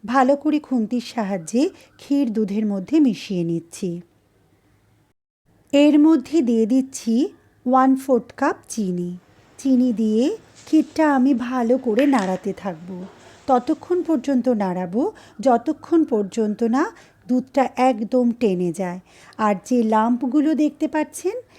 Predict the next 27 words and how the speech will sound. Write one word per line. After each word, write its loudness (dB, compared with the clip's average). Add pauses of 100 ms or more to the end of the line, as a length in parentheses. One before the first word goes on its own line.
(120)
সেটা 0
কিন্তু 0 (240)
একদম 0 (120)
মিশে -4
যাবে, -4 (920)
একদম 4 (120)
ঘন 0
হয়ে 0
এসেছে। -2 (440)
এই 6 (140)
অবস্থায় 2
কিন্তু 0
আমি 2
নামিয়ে 0 (320)
ঠান্ডা -2
করে -2
নেব। -2 (1120)
এবার 2 (100)
তৈরি 4
করব 0 (160)
চিনির 2
শিরা। -4 (460)
এর 2
জন্য 2 (460)
একটা 0 (120)
প্যান 2
সামান্য 0